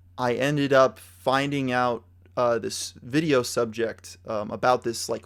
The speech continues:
old thing in an old Pokemon game called Lavender Town, which is, like, this really weird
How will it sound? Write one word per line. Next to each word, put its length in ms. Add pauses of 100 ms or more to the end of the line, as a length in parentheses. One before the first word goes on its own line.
(120)
old 420
thing 420
in 120
an 80
old 220
Pokemon 400
game 200
called 320
Lavender 460
Town, 480 (500)
which 200
is, 180
like, 220
this 220
really 480
weird 360